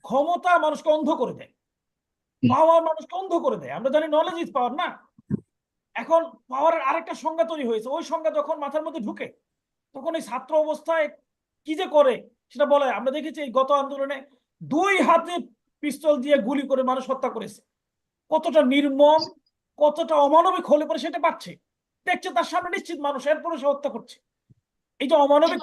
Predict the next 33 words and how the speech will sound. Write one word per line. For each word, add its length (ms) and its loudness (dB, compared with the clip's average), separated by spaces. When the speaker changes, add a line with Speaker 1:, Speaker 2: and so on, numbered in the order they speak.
Speaker 1:
তৈরি 180 0
করে 260 -2
যখন, 280 -2
কখন 320 0
তৈরি 160 0
করে? 160 -2
যখন 240 -4
তার 160 0
পাওয়ার 340 8
পলিটিক্স 520 -6
বা 80 -2
পাওয়ারের 540 4
ব্যাপারে 280 0
একটা 260 -6
অ্যাগ্রেসিভ 480 -4
মুড 260 -4
তৈরি 160 -8
হয় 120 0
যে 60 -2
আমাকে 200 -6
পেতেই 400 -6
হবে 180 2
anyhow, 320 -6
at 100 -6
any 240 -4
cost। 160 -6
Speaker 2:
জি। 260 4
Speaker 1:
এই 80 -14
চিন্তাটা 320 0
তাদের 220 2
মধ্যে 220 -4
তৈরি 200 -6
হচ্ছে। 220 -14